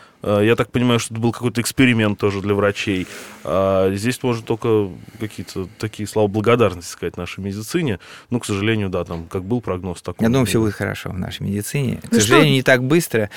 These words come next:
Speaker 2: как нам бы хотелось.
Speaker 3: Вот, наверное,
Speaker 2: Но
Speaker 3: вы,
Speaker 2: прогресс огромный.
Speaker 3: наверное, вы тот самый человек, который, э, может сказать, какие положительные стороны у медицинской, э, реформы. Потому что,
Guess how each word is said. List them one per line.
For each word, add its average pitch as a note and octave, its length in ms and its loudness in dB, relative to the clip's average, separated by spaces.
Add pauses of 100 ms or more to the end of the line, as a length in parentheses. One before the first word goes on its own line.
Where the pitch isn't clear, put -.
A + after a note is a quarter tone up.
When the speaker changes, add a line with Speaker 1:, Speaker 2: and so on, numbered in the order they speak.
(180)
Speaker 2:
как A2+ 180 0
нам B2 220 4
бы G#2+ 80 0
хотелось. - 480 -2 (100)
Speaker 3:
Вот, A#3+ 140 6
наверное, C#4 260 8
Speaker 2:
Но A#3+ 60 6
Speaker 3:
вы, D#4 80 6
Speaker 2:
прогресс D#3 380 6
огромный. A#2+ 400 2 (100)
Speaker 3:
наверное, B3+ 280 6
вы D4 100 4
тот B3 200 4
самый A#3+ 240 4
человек, A#3+ 360 2
который, A#3+ 420 4
э, G#3+ 200 2
может A#3+ 300 6
сказать, A3+ 400 2
какие A#3 240 2
положительные A#3+ 520 2
стороны G3 420 2
у - 20 -2
медицинской, G3 680 -2
э, F#3+ 720 -4
реформы. F#3 500 -4
Потому A3 320 4
что, A#3 180 0